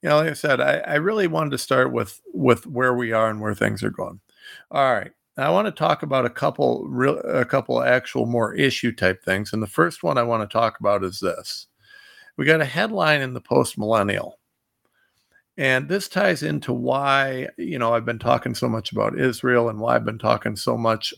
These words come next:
about, uh, what's happening globally, because it does affect your family and your kids.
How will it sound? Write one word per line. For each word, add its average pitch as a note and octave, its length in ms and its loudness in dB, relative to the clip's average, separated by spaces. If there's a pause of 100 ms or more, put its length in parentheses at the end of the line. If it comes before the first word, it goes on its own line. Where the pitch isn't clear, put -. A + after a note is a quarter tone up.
(140)
about, G#2+ 540 0 (600)
uh, G#2 320 0
what's B2 340 -2
happening A2+ 400 0
globally, G#2 540 -2 (720)
because D3 320 2
it D#3 200 -4
does E3 280 2
affect C3+ 420 -2
your A#2+ 120 -4
family B2 500 0
and A2 80 0
your G#2 100 2
kids. - 680 -2